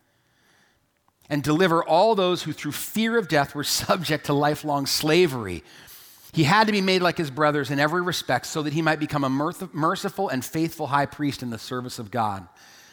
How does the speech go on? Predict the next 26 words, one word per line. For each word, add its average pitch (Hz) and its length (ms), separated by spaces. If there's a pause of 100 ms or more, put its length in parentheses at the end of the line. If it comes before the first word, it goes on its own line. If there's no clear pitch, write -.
(120)
to - 100
make 120 180
propitiation 127 960 (260)
for - 160
the 110 120
sins 117 300
of 101 60
the 98 60
people. 101 460 (1400)
So - 140
God's 147 260
only 180 220
Son 117 360 (400)
took - 200
on 139 320
our 156 240
flesh 139 420
so - 200
that 131 120
he 147 120
could 131 180
make 160 380
himself 151 640
vulnerable 127 840 (200)
to 139 120
death 113 720